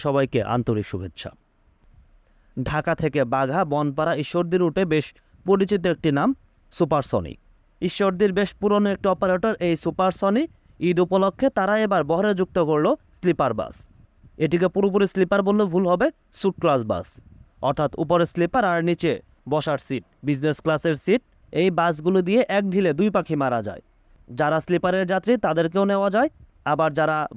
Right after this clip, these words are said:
বসে যেতে চান তারাও ভ্রমণ করতে পারেন এই বাসে। এটি মালিকদের জন্য বেশ লাভজনক, যার কারণে অশোক লিল্যান্ড বারো এমএফই এই চেসিসের ওপর এই স্যুট ক্লাস বাসগুলো নির্মাণে হিড়িক বেড়েছে। এই বাসটির বডি নির্মাণ করেছে ইফাত অটোস,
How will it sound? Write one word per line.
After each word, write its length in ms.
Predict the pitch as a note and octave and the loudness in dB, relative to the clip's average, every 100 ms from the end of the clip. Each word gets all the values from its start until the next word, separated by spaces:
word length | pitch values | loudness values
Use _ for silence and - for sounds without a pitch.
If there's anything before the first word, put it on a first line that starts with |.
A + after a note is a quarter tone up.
| B2+ | -4
বসে 220 | D#3+ F#3+ G3 | -2 0 -2
যেতে 180 | F#3 F3+ | -2 -2
চান 120 | F3+ C4+ - _ | -2 -2 -6 _
তারাও 200 | F3+ F#3 F3+ | -2 -2 0
ভ্রমণ 220 | D#3 E3 D3+ | 0 0 0
করতে 180 | C#3+ D3 | -2 0
পারেন 160 | C#3+ C3 C#3+ | 0 0 0
এই 60 | C#3 | 0
বাসে। 260 | A2 - - - _ _ _ _ _ - | -2 -6 -14 -16 _ _ _ _ _ -6
এটি 200 | C#3 G#3 | -2 0
মালিকদের 340 | F3+ F#3 F3 G3 | 2 2 0 0
জন্য 140 | G3+ G3 F3+ | 0 0 0
বেশ 120 | E3 D3 | -2 0
লাভজনক, 460 | D3 B2+ C3 G#2 D#2+ _ A#2 | 0 0 -2 -2 -8 _ -4
যার 160 | D3+ F3 G3 | -2 0 0
কারণে 260 | G3+ G3 C3 C3 | 0 0 0 -2
অশোক 200 | D3 E3+ F#3+ | -2 -2 0
লিল্যান্ড 260 | G3 A#3+ F#3 | 0 0 0
বারো 200 | D#3+ E3+ F#3+ D#3+ | 0 0 0 0
এমএফই 440 | E3+ F3+ - D3 G#2 - - | -2 -2 -4 -6 -6 -12 -4
এই 80 | D3 C#3 | -2 0
চেসিসের 400 | E3 E3 F3+ F#3 | -2 -2 -2 0
ওপর 160 | F3+ A3+ - D#3 | 2 0 0 -2
এই 60 | C#3 | -2
স্যুট 160 | E3+ - | -4 0
ক্লাস 180 | A3 G3+ | 0 2
বাসগুলো 300 | F#3 F3 F3 F3 | 2 0 2 2
নির্মাণে 280 | E3 E3 E3+ C#3+ | 2 0 0 0
হিড়িক 220 | C#3 D3 B2+ | 0 0 0
বেড়েছে। 320 | A2+ A2 G#2+ - _ _ _ _ _ | -2 -4 -10 -16 _ _ _ _ _
এই 140 | E3+ F#3 | -2 2
বাসটির 300 | E3+ E3+ G3+ E3+ | 0 0 -2 0
বডি 180 | D#3+ F3 F3+ | 0 2 0
নির্মাণ 240 | F3+ F3+ F3 | 0 0 0
করেছে 280 | F3 E3+ F3+ D#3+ | 0 0 -2 -4
ইফাত 240 | E3 F3+ F#3 F3+ | -2 -2 0 0
অটোস, 240 | F#3+ A#3+ | 2 0